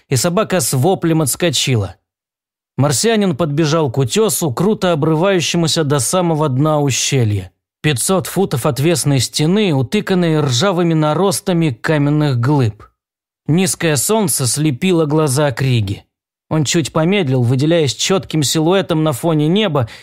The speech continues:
и мог бы стать великолепной мишенью, если бы человек был поблизости. Помедлив, он спрыгнул с обрыва. Крига надеялся, что собака сорвется вниз следом, но животное в последний момент успело затормозить.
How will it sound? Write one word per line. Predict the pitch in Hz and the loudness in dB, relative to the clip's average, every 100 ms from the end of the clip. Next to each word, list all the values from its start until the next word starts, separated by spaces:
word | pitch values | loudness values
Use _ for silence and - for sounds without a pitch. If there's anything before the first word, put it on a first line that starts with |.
| - _ | -20 _
и | - | -2
мог | 208 165 | 0 0
бы | 165 | -2
стать | - 208 - | 0 0 0
великолепной | 147 180 135 180 190 185 180 | 0 0 0 0 0 0 0
мишенью, | 175 175 - 214 196 135 127 | 2 0 0 0 2 2 2
если | 123 143 | 0 0
бы | 127 127 | 0 0
человек | 147 143 151 185 | 0 0 2 0
был | 139 156 123 | 0 0 0
поблизости. | 156 147 160 131 107 - - 104 - _ _ _ - | 0 0 2 2 0 -2 -6 -10 -12 _ _ _ 0
Помедлив, | 139 147 202 180 180 117 - | 2 2 2 0 0 -2 -6
он | 175 160 | -2 -2
спрыгнул | - 165 165 143 151 131 | -2 0 0 2 0 0
с | 156 | 0
обрыва. | 131 135 113 95 - _ _ _ _ _ _ - | 0 2 0 -2 -10 _ _ _ _ _ _ -6
Крига | - 240 190 | -2 0 2
надеялся, | 185 156 185 208 139 170 | 0 0 0 0 0 -2
что | 123 170 | -2 -2
собака | - 165 208 180 | 0 0 0 0
сорвется | 147 160 151 180 - 170 | -2 0 0 0 0 0
вниз | 156 170 131 | 0 0 0
следом, | - 196 190 117 113 123 | -2 0 0 0 0 2
но | 135 123 | 2 2
животное | 120 139 185 190 139 127 | 0 0 0 0 0 -2
в | - | 0
последний | 135 156 175 139 143 | -2 0 0 0 2
момент | 143 151 175 127 | 2 2 0 0
успело | 131 - 156 143 131 | -2 -2 0 2 2
затормозить. | 127 113 139 143 143 117 107 - | 0 0 0 2 2 0 -2 -6